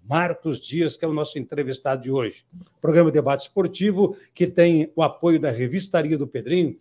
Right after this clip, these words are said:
há quarenta anos, na Cusídio Almeida, com a Luiz Pereira Barreto. E também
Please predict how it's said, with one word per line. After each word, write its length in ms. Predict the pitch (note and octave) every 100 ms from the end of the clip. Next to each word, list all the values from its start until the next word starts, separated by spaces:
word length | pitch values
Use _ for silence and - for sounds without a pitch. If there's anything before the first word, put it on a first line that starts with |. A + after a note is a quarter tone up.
| _ _
há 100 | D3
quarenta 480 | C#3+ D3 C#3 G3+ G3+
anos, 400 | D3+ F3+ F3 A2+
na 100 | D3
Cusídio 600 | C#3 B2+ A#2+ - G#3 F#3
Almeida, 520 | E3+ C3+ D#3+ D#3 C#3+ - _ _
com 240 | D3 D#3+ -
a 100 | E3
Luiz 360 | D#3+ C#3+ C3+ -
Pereira 340 | D3 C3+ B2+
Barreto. 460 | A#2+ A2+ C3 A#2+ - _ _ _ _ _ _
E 120 | F#3+
também 500 | F#3+ A3 F#3 F#3+ G#3